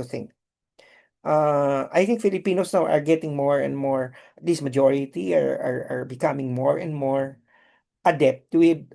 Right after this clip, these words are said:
what is constitutional and what is not. Kaya yung mga nagsasabi na,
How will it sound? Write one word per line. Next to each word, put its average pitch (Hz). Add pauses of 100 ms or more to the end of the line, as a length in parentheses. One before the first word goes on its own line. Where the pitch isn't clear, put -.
(100)
what 160
is 160
constitutional 143
and 139
what 139
is 127
not. 120 (1080)
Kaya 165
yung 165
mga 160
nagsasabi 147
na, 135